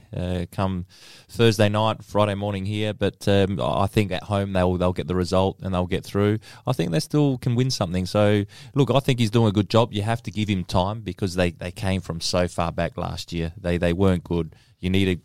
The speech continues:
bring confidence to these players. You're trying to change a little bit of their style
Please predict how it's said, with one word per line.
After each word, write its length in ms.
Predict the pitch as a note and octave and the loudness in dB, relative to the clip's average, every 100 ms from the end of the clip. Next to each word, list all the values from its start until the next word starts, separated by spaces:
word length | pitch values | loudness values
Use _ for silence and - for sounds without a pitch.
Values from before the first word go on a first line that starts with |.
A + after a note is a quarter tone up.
| - | -4
bring 200 | G2 F2 | -2 -2
confidence 460 | - F2+ - F2+ | -4 -4 -4 -6
to 80 | - | -4
these 180 | F2+ E2+ | -4 -4
players. 480 | - F#2+ F2+ F2 E2+ | -2 0 0 -2 -8
You're 220 | F#2 F#2+ | -4 -4
trying 340 | - G#2+ G2+ F#2+ | -2 0 0 -2
to 120 | E2+ | -12
change 500 | - G2 F#2 F2+ F2 | -4 -2 0 -2 -2
a 40 | |
little 320 | F2 G2+ G#2+ | 2 2 2
bit 120 | F2+ G2 | 0 0
of 80 | |
their 140 | F2+ F2 | 0 -2
style 520 | - F2+ F2 F2+ F#2 | -2 -2 0 0 -4